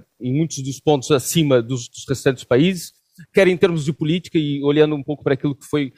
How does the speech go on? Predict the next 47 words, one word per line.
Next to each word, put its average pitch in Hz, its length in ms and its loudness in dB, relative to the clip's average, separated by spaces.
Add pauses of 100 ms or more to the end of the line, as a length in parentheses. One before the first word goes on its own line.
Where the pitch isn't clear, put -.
(240)
desenvolvido 139 680 -2
nos 139 200 -4
últimos 131 320 -10
anos, 135 240 0
de 113 60 -14
fato - 220 0
estamos 143 280 -4
à 143 60 2
frente 143 460 -2 (240)
desses 127 320 -2
três, 143 400 2
desses 127 280 -8
três 131 220 -2
países. 160 480 0 (240)
Em 170 120 -6
termos 180 260 2
de - 60 -14
conhecimento, 175 640 2
hoje 143 180 -2
temos 165 340 0
também 156 400 0
as 117 120 -8
universidades 147 640 0
portuguesas, 139 720 0 (200)
eh, 135 100 2
estão 160 200 2
bem 165 160 4
posicionadas 151 640 0
a - 20 2
nível 143 240 0
mundial 143 540 2 (140)
e 156 440 -2
a 135 80 4
nível 165 280 2
europeu 156 300 2
estamos 147 260 -2
bastante 151 280 0
bem 143 140 2
posicionados, 151 640 -2
apesar 131 320 -6
que, - 80 -8
obviamente, 135 320 -6
comparando 139 340 -2
com - 80 -10
Israel 139 440 2
e - 20 -8
Singapura, 135 540 -4